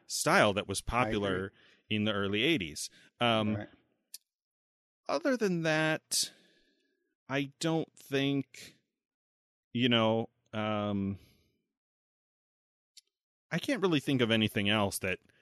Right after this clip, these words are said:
Speaker 1: to me screamed period. I
Speaker 2: Eight-,
Speaker 1: mean,
Speaker 2: eighties.
Speaker 1: the, the, the makeup work on F. Murray Abraham in The Frame story when he's an, an older man, because he's not young
Speaker 2: Oh,
Speaker 1: in the
Speaker 2: yeah. Yeah.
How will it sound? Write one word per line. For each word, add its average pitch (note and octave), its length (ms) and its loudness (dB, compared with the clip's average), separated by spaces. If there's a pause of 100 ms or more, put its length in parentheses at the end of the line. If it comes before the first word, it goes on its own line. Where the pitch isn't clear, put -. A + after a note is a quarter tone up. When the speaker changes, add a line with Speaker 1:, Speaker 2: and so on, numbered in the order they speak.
(460)
Speaker 1:
to A2+ 160 0
me G#2 240 4
screamed G2 840 -2 (760)
period. G2+ 520 2
I G#2 100 0
Speaker 2:
Eight-, A2+ 40 2
Speaker 1:
mean, A#2 260 4
Speaker 2:
eighties. G2 340 -8
Speaker 1:
the, A#2+ 460 6 (100)
the, A2+ 260 2 (160)
the A2+ 120 2
makeup B2 580 2
work C3 380 0 (100)
on A#2 520 0
F. A2 200 -2
Murray A2 260 0
Abraham A2 520 -2
in G2+ 180 -4
The F#2 100 -4
Frame G#2 540 -4 (500)
story A2+ 380 0
when G#2 200 0
he's G2+ 440 -2 (580)
an, F#2+ 200 -8 (120)
an G2 240 -6
older G#2 340 2
man, A2 360 0
because G2+ 240 -8
he's G2 180 -8
not F#2 240 -6 (120)
young F2+ 320 -6
Speaker 2:
Oh, D#3+ 140 10
Speaker 1:
in - 0 -
the A#2+ 60 4
Speaker 2:
yeah. G2+ 100 2 (360)
Yeah. G2+ 240 -4